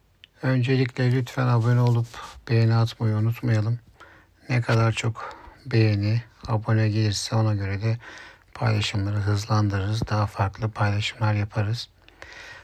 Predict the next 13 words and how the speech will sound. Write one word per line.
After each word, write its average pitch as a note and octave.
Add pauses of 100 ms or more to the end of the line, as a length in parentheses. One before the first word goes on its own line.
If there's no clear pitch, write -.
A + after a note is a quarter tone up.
(200)
Değerli D3
arkadaşlar, D3
açıklama C#3+
kısmında C3
da C3+
biliyorsunuz A#2
ki C3
Kazanmaçta A#2
T G#2
V A#2
ortak G#2+
kanalımız G#2
var. A#2+